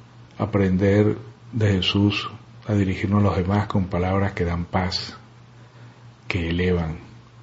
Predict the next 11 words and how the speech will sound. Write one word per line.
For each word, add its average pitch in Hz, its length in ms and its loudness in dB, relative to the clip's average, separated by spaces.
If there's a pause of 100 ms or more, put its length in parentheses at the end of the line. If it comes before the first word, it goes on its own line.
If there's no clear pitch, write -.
(520)
que - 100 -6
pueden 101 280 2
ser 98 160 0
muchas 101 320 2
veces 101 220 2
un 95 300 2
bálsamo, 92 760 2 (840)
que - 100 -6
no 98 140 2
producen 107 400 6
heridas, 101 640 2